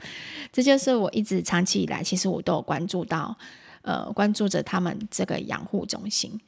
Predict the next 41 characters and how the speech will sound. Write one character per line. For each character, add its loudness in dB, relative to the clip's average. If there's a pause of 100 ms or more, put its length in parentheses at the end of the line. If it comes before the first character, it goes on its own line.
(280)
那 6
我 6
自 2
己 2
在 2
做 2
捐 0
款 0
上 2
面， 4
其 2
实 2
我 2
不 -8
是 -2
只 -4
有 0
捐 -2
款 -6
到 -4
这 -6
一 -6
家， -6
我 0
有 2
捐 -4
款 -8 (240)
不 0
同 -8
家， -6
我 0
每 4
两 -6
三 2
个 0
月 2
都 -2
会 -4
换 -6
一 -12
家。 -6